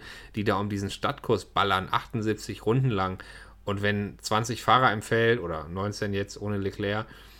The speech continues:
ähm, einfach das achtundsiebzig Runden lang schaffen, das, das ist, das ist in sich schon beeindruckend. Die Bilder, das zu sehen,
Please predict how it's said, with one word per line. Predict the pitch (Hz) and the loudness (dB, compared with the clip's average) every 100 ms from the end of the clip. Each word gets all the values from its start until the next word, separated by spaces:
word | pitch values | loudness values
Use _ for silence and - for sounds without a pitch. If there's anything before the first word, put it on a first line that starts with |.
| - - - - | -20 -20 -20 -4
ähm, | 101 104 98 | 0 0 -2
einfach | - 110 117 107 - - - - - - - - - | -4 2 2 2 -2 -16 -20 -20 -20 -20 -20 -20 -6
das | 101 - | -6 0
achtundsiebzig | - - 127 117 117 110 - | 0 2 2 0 0 -4 0
Runden | 113 123 | 2 4
lang | 117 113 110 95 | 4 4 4 0
schaffen, | - 131 139 113 92 - | 2 2 2 -2 -4 -8
das, | - - - | -10 -12 -10
das | 82 - | -10 -10
ist, | - - - - - - - - | -12 -10 -10 -12 -14 -20 -20 -8
das | - 110 | -4 -4
ist | 120 | -2
in | 120 113 | 0 4
sich | 135 165 | 4 6
schon | 143 113 | 6 6
beeindruckend. | 107 104 110 92 98 | 4 4 4 4 2
Die | 92 | -2
Bilder, | 95 131 135 104 | 4 8 8 8
das | 101 - | 4 0
zu | 107 | -4
sehen, | 95 107 131 127 | 2 6 6 6